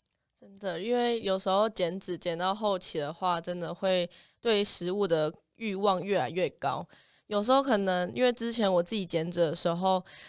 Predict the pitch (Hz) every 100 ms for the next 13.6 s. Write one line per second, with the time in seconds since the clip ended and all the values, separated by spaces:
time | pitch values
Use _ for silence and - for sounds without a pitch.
0 | - 202 185 208 247 226 226 226 254 226
1 | 226 - 202 220 180 175 175 170 180 208
2 | 202 208 - - - 262 214 170 156 165
3 | - 175 180 151 - - 185 - - _
4 | _ _ _ - 254 254 240 226 185 180
5 | 202 196 208 202 160 - 185 165 156 190
6 | 190 170 156 156 175 156 190 180 185 180
7 | 175 - 185 185 196 180 - 156 170 170
8 | 180 185 180 165 156 175 175 175 98 -
9 | - 175 180 - - - - 240 254 240
10 | 202 180 208 214 226 226 226 - - -
11 | 254 220 190 202 202 190 170 - 185 180
12 | 180 170 175 - 190 175 156 160 170 175
13 | 175 - 160 180 -